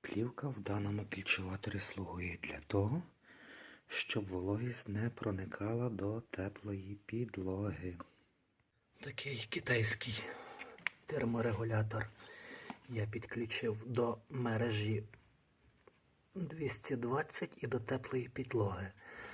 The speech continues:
Також виставив режим температури від двадцяти семи градусів.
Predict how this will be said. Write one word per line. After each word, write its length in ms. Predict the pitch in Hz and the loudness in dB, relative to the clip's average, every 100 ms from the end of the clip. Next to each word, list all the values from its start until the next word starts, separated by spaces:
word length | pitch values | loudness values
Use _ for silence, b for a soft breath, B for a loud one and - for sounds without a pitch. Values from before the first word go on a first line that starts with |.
| B B B - | B B B -10
Також 500 | - 113 - 127 - | -10 -8 -4 2 2
виставив 680 | 127 123 117 - 117 113 110 | 2 0 0 -2 -2 2 4
режим 420 | 113 110 113 107 | 4 2 2 0
температури 760 | - 98 95 107 107 107 110 98 | 0 -4 0 0 2 2 2 4
від 200 | 104 127 - | 2 0 0
двадцяти 600 | 110 107 107 - - 117 | 4 4 4 -2 -6 -6
семи 320 | - - 113 | -2 0 0
градусів. 680 | 120 104 101 98 101 - - | 4 6 6 4 -2 -2 -6